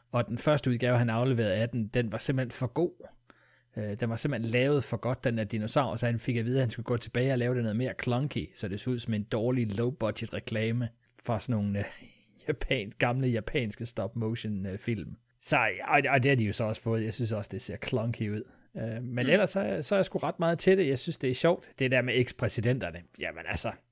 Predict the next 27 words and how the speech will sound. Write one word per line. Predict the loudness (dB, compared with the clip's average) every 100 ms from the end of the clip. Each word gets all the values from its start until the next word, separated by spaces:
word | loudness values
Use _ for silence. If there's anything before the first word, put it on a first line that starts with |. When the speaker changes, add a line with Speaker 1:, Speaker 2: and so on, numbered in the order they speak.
| -20 -20 -20 -20 -20 -20 -20 -4
Speaker 1:
de, | 0 0
de | 0
er |
gået | 4 6 8
over | 8 6
stregen | 4 4 4
på | 4
alle | 4 4
de | 4
andre | 4 4
ting, | 2 0 2
der |
har | 2
været | 2
i | 4
de |
her | 4
nyhedsudsendelser, | 6 6 6 2 0 0 0 0
så | 0 2
hvorfor | 2 2 2
ikke | 0 0
det | 0 2 2
her? | 2 2 0 -6 _ _ _
Og, | -2 -2 0 -2
øh, | -4 -6 -8
og | -6 -2
ligesom, | 0 0 2 0